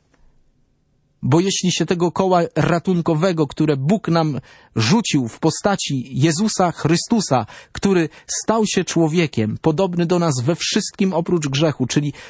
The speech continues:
popatrzmy, że Bóg zrobił tak, tak, tak maksymalnie krok w naszym kierunku. Bóg staje się człowiekiem, żebyśmy zobaczyli, że, że tak bardzo nas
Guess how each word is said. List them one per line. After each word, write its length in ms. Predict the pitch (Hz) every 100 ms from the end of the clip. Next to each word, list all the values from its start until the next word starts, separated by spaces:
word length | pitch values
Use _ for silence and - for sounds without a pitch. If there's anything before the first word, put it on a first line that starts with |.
| -
popatrzmy, 480 | - 156 180 - 180
że 160 | 143 156
Bóg 180 | 156 147
zrobił 300 | 143 180 175
tak, 360 | 165 175 156 - - - -
tak, 280 | 185 175 - - - - - -
tak 420 | 170 - - -
maksymalnie 1400 | 156 165 180 196 - - 202 196 208 226 214 208 202 185
krok 460 | - - 190 208 147
w 140 | 139
naszym 360 | 180 202 208 196
kierunku. 640 | 196 214 165 - - 127 - _ _ _ _ _ _ _ _
Bóg 340 | - 123 214 -
staje 360 | - 180 165
się 160 | 156 151
człowiekiem, 680 | - 139 131 123 - 117 117 - _ _ _ _
żebyśmy 440 | 113 127 131 - 131
zobaczyli, 600 | 127 123 120 - 131 120
że, 360 | 107 113 110 101 - _ _ _ _ _ _ _ _ -
że 160 | 107
tak 200 | 123 117
bardzo 520 | 107 127 185 147 123
nas 140 | 120